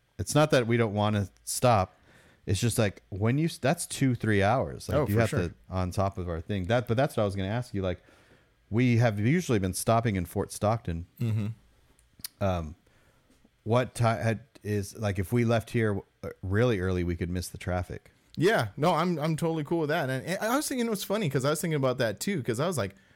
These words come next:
Speaker 2: "Do we have, we don't have to stop there."
Speaker 1: We don't have to stop at all.
Speaker 2: Yeah, we don't have to do anything.
Speaker 1: No.
Speaker 2: We do
Speaker 1: We
Speaker 2: whatever we
Speaker 1: just
Speaker 2: want. <laughs>
Speaker 1: we do whatever we want. There,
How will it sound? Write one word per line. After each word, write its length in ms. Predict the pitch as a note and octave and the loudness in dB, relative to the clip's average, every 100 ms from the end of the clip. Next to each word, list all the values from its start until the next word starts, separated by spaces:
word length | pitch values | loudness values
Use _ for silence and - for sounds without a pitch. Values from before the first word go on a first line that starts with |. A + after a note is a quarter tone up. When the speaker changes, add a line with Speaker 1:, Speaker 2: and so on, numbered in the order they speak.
| _ _ _ | _ _ _
Speaker 2:
"Do 80 | - | -4
we 120 | A#3 | -2
have, 200 | D#3 E3 | 0 -2
we 80 | F#3 | -4
don't 180 | C#4+ D#4+ | -4 -4
have 260 | G#2+ D3 A3 | -2 -2 -2
to 80 | G2 | -6
stop 360 | - A2+ G3 - | -4 -2 -2 -6
there." 260 | C#2 A#2+ - _ _ _ _ | -10 -10 -14 _ _ _ _
Speaker 1:
We 100 | G#2 | -2
don't 100 | C3 B2+ | 2 2
have 120 | B2+ | 0
to 60 | |
stop 300 | A2+ A#2+ G2 | -2 -2 0
at 160 | A2+ A2 | 0 2
all. 300 | F#2 A2 - | 2 0 0
Speaker 2:
Yeah, 180 | F3+ F#3+ | 2 2
we 80 | C#3+ | 2
don't 100 | F#3 | 0
have 100 | C3+ | -2
to 80 | A2+ | -2
do 320 | A#2 G#2+ - | -2 -4 -2
anything. 420 | C#3 F3 - B1+ - _ _ _ _ | -2 -2 -4 -10 -18 _ _ _ _
Speaker 1:
No. 160 | G#2+ G2+ - _ _ _ _ - E3+ | -4 -4 -6 _ _ _ _ -16 -8
Speaker 2:
We 100 | E3 | -6
do 140 | D#3 B2+ | 2 6
Speaker 1:
We 40 | |
Speaker 2:
whatever 160 | - D3 | 6 6
we 40 | |
Speaker 1:
just 120 | D3 | 4
Speaker 2:
want. 200 | F3+ E3+ - - | 2 0 -6 -18
<laughs> 200 | - E3 | -2 2
Speaker 1:
we 100 | - A#2+ | 4 6
do 100 | C3 | 6
whatever 240 | C3 A2 | 6 4
we 60 | G#2 | 4
want. 260 | D#3+ - - - - - - | 4 0 -6 -20 -20 -20 0
There, 180 | B2+ | 2